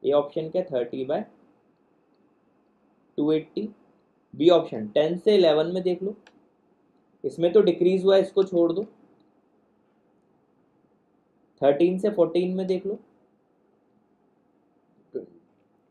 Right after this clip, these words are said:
थर्टीन से फ़ोर्टीन में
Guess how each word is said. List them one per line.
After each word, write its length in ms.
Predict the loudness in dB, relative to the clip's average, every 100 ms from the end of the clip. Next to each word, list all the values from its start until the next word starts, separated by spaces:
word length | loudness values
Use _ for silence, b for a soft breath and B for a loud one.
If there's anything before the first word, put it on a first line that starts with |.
| _ _ _ _ _ _ _ _ _ _ _ _ _ _ _ _ _ _ _ _ _ _ _ _ _ _ _ _ _ _ _ -6
थर्टीन 360 | -6 -4 -10
से 140 | -8 -8
फ़ोर्टीन 440 | -6 -6 -8 -8
में 120 | -12